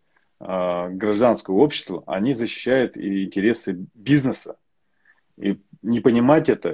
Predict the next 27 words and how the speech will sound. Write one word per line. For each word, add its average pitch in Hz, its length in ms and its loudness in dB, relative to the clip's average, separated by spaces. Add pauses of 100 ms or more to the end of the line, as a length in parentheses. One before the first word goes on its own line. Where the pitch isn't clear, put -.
и 117 100 0
быть 127 300 2
где-то, 110 380 2
вот, 98 320 -4 (100)
э, 95 180 -2
находиться 110 520 -2
где-то 98 260 -2
в - 40 -20
подполье 123 460 4
и 98 120 -4
не 104 140 0
видеть 107 340 -6
этого, 123 260 -2
закрывая 98 360 0
глаза, 98 500 0
нет, 87 180 -12 (200)
это 101 200 -8
не 101 100 -4
получится. 113 640 0
Поэтому 98 520 -4 (520)
сегодня 113 420 0
бизнес 113 440 -2
должен 95 520 0
активно 104 360 0
участвовать 107 520 0
именно 95 420 -2
вот, 85 220 -4